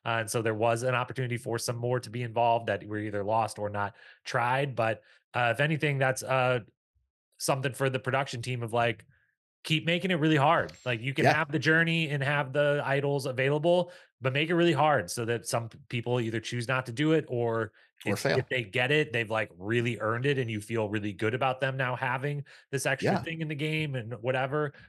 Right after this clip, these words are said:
Speaker 1: But yeah, I'm with you. I think they, I'm glad they subtly acknowledged, and he probably never will say straight up, "Hey, this came as close to, like, kind of the old version of things as, and then now everyone likes it again."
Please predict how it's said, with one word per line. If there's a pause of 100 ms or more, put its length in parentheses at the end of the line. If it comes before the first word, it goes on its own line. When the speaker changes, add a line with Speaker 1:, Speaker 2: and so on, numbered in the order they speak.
(120)
Speaker 1:
But
yeah,
I'm
with
you.
I
think
they,
I'm
glad
they
subtly
acknowledged,
and
he
probably
never
will
say
straight
up, (300)
"Hey,
this
came
as
close
to,
like,
kind
of
the
old
version
of
things
as,
and
then
now
everyone
likes
it
again."